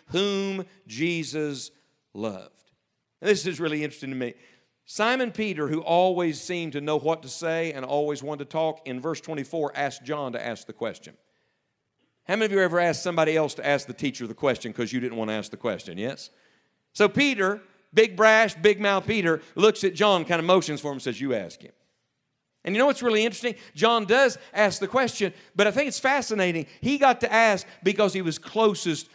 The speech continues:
to the Lord Jesus. Oh, I love this, kids. Listen to me now. When you get close to Jesus, you will have an access, an ability in prayer to commune with God and to talk to God. It's just so natural and wonderful,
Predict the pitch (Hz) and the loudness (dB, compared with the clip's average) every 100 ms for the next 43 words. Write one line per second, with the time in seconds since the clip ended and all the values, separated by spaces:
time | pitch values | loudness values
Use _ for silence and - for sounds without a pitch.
0 | _ - 196 160 165 156 151 151 131 117 | _ -6 -4 0 0 0 -2 -6 -6 -8
1 | 110 160 190 196 202 214 180 180 147 170 | -2 4 6 8 6 6 4 0 0 -2
2 | 156 151 202 208 190 185 165 151 135 - | 0 0 -4 0 0 2 2 0 -2 -8
3 | - 170 190 220 214 220 - 214 185 185 | -6 0 2 2 2 2 2 0 0 -4
4 | 160 208 214 170 170 - _ - 202 226 | -6 -4 -4 -6 -8 -12 _ -2 2 2
5 | - 175 214 196 180 147 - - 170 202 | 2 2 2 2 0 -2 -8 -4 2 2
6 | 226 - 214 185 - 185 165 151 143 226 | 0 -2 0 0 -2 -4 -4 -4 2 2
7 | 208 185 180 151 - 160 165 160 - 214 | 2 0 -2 -4 -6 -6 -6 -6 -2 2
8 | 208 185 143 - 175 170 180 185 208 226 | 4 2 0 -2 -4 -2 -2 0 0 0
9 | 202 180 160 190 190 175 160 151 - 208 | 0 -2 2 2 4 2 -2 -6 -2 2
10 | 226 220 180 185 185 160 - - 214 - | 2 0 -2 2 4 4 -2 -2 -2 0
11 | 190 175 208 220 - 214 175 165 175 233 | -2 0 0 -2 -4 -2 0 2 4 4
12 | 226 208 220 - | 2 2 0 -2